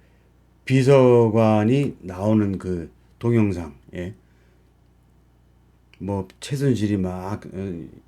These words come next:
그 여자 직원들한테 뭘 지시를 하고 옆에서 가만히 서 있던 그,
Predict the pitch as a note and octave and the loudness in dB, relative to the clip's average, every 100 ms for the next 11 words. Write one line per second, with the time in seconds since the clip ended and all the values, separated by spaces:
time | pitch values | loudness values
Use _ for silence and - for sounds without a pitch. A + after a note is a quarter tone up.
0 | _ - F#2+ F2+ F#2 G#2 - G2 F#2+ F#2+ | _ -12 -10 -8 -6 -6 -6 -8 -6 -4
1 | F#2+ F#2 F2 F#2 - - G#2 F#2+ F#2+ F2 | -6 -8 -8 -10 -10 -12 -12 -8 -8 -8
2 | E2+ F2+ F2+ _ - - - F#2+ G2 G2+ | -10 -10 -12 _ -20 -20 -8 -8 -4 -4
3 | G2 - G2+ G2+ G2 F#2+ G#2+ G#2 A#2+ A#2+ | -4 -8 -8 -6 -6 -4 -2 0 0 -2
4 | A#2+ G#2 F#2+ F#2+ F#2 | -2 -4 -4 -4 -6